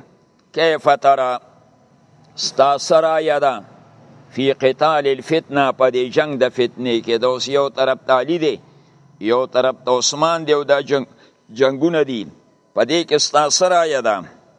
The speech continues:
نو قال عبدالله صاحب ورته وایي، فتنه څه شي ته وایي؟ وهل تدري، ته پوهیږې مل فتنه، فتنه څه شی دی؟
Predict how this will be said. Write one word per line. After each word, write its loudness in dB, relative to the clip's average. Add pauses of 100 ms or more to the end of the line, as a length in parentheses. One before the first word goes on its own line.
(920)
نو 0
قال 2
عبدالله 0
صاحب 0
ورته 0
وایي، 0
فتنه 0
څه -10
شي -8
ته -4
وایي؟ -4 (340)
وهل 2
تدري، 2 (500)
ته 4
پوهیږې 2
مل 2
فتنه، 0
فتنه 0
څه -6
شی 2
دی؟ -6